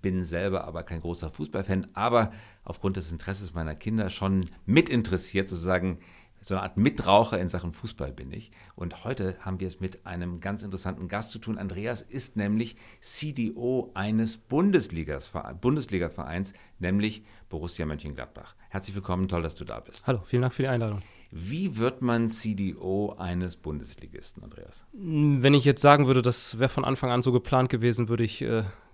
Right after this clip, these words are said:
Speaker 2: direkt zum Anfang schon dreist lügen. Also ich habe vorher einen ganz ehrbaren Beruf gehabt, ich war Journalist.
Speaker 1: Bei der Rheinischen Post?
Speaker 2: Ganz genau, ähm, bin dann zweitausendzwölf zu Borussia in die Medienabteilung gewechselt, habe dort angefangen, die Online-Kommunikation zu übernehmen und aufzubauen, sukzessive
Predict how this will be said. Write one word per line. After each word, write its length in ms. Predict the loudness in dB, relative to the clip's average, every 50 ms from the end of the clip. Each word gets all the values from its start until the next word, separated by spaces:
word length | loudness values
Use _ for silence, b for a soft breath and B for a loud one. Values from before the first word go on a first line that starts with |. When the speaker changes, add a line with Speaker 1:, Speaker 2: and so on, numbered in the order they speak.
| b -8 -2
Speaker 2:
direkt 200 | 0 0 0 0
zum 120 | -2 0 0
Anfang 280 | 0 0 2 0 0
schon 160 | 2 2 2
dreist 340 | 2 4 2 2 2 0 2
lügen. 220 | 2 2 2 2 2
Also 380 | 0 0 2 2 0 0 0
ich 260 | -2 -2 -4 0 2
habe 280 | 2 2 2 -4 -14 -14
vorher 220 | 6 10 12 12 12
einen 80 | 12
ganz 160 | 8 6 6 6
ehrbaren 340 | 6 8 8 8 8 8
Beruf 220 | 8 6 4 4 4
gehabt, 260 | 4 2 2 2 -2
ich 100 | 0 2
war 260 | 4 6 6 6 6 6
Journalist. 580 | 4 4 6 6 6 6 4 2 0 -6 B B B B B 2
Speaker 1:
Bei 100 | 4 6
der 140 | 8 8
Rheinischen 320 | 8 8 8 6 4 2 0
Post? 320 | 0 0 -2 -4 0 2
Speaker 2:
Ganz 240 | 4 4 4 6 8
genau, 420 | 8 10 12 12 12 12 10 8 8 8
ähm, 340 | 10 10 10 8 8 8
bin 140 | 8 8 10
dann 160 | 10 8 8
zweitausendzwölf 720 | 8 6 6 6 8 6 4 4 4 6 6 6 6 6 2
zu 140 | -2 -4 0
Borussia 320 | 2 2 2 4 4 6
in 80 | 8 8
die 80 | 8 8
Medienabteilung 560 | 8 8 8 8 6 6 4 4 4 4 4
gewechselt, 500 | 4 4 2 0 2 2 2 2 2 4
habe 240 | 4 6 6 6 4
dort 240 | 4 4 4 4
angefangen, 460 | 2 2 2 0 0 0 0 0 2 2
die 160 | 2 2 2
Online-Kommunikation 1300 | 2 2 4 2 2 2 2 2 2 2 2 2 0 0 0 2 4 4 6 6 6 6 4 4 2 0 0
zu 120 | 0 4
übernehmen 480 | 6 6 8 8 8 8 8 8 8 8
und 140 | 6 6
aufzubauen, 560 | 6 6 6 4 0 4 6 6 8 8 6 4
sukzessive 680 | 2 0 0 0 0 2 2 2 4 6 6 4